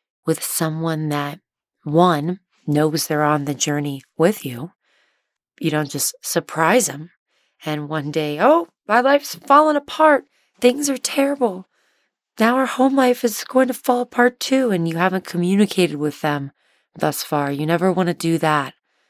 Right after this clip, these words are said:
It's a lot to balance being a leader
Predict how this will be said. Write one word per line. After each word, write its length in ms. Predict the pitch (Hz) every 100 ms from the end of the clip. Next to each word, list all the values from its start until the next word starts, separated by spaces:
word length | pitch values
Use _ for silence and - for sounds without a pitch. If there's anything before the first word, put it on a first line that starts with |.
| _ _ _ _
It's 180 | 220 -
a 100 | 185
lot 500 | 180 190 196 170 165 - -
to 100 | 160
balance 680 | - 170 160 156 147 -
being 420 | - 165 151 147 147 -
a 80 |
leader 640 | 139 139 170 185 185 185